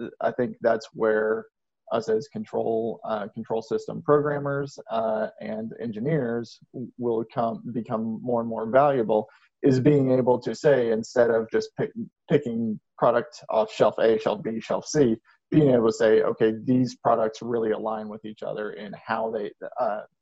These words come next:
in how they operate, um, between codecs, transport layers, uh, et cetera, et cetera." Um, we're seeing that now with, um, particular sw-, switch manufacturer A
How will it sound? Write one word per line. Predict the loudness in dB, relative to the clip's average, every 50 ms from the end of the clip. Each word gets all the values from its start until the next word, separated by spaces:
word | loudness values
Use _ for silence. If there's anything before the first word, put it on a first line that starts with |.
| _ _ _ _ -20 -20 _ _ -8
in | -8 -6
how | -4 -4 -4
they | -2 -4 -4
operate, | -6 -6 -8 -8 -8 -10 -8 -8 -8 -10 _ _ _ _ _ _ _ _ -6 -4
um, | -2 -2 -2 -4 -6 -8 -10 -12 -14 -16 -16 -20 -20 -20 _ _ -12 -10
between | -10 -10 -8 -10 -10 -10 -12 -14 -16 -18 _ _ _ -6
codecs, | -2 0 2 2 2 2 0 -2 -4 -8 -14 -18 -18 -20 _ _ _ _ _ _ _ -6
transport | -4 -2 -2 -2 -4 -6 -6 -4 -4 -2 -2
layers, | 0 0 2 2 2 2 0 0 -2 -4 -10 -12 -12 -8 -4
uh, | -2 -2 -2 -2 -4 -6 -8 -10 -12
et | -12 -10 -8
cetera, | -6 -6 -6 -6
et | -6 -6
cetera." | -6 -4 -4 -4 -6 -8 -10 _ _ _ -8
Um, | -6 -6 -6 -6 -6 -8 -8 -10 -10 -8
we're | -8 -8
seeing | -6 -6 -6 -6 -4 -4
that | -6 -6 -6 -6
now | -6 -4 -2 -2 -2 -2
with, | 0 0 0 0 -2 -4 -10 _ _ _ _ _ _ -2 0
um, | 0 2 2 0 -2 -4 -4
particular | -2 -2 -2 -2 -2 -2 0 -2 -2 -4 -8 -14
sw-, | -16 -10 -8 -8 -8 -8 _ _ _
switch | -18 -2 2 2 2 2 2
manufacturer | -2 -4 -4 0 2 2 2 2 2 -2 -4 -4 -4 -2 0
A | 2 2 4 4 2 0 -2 -6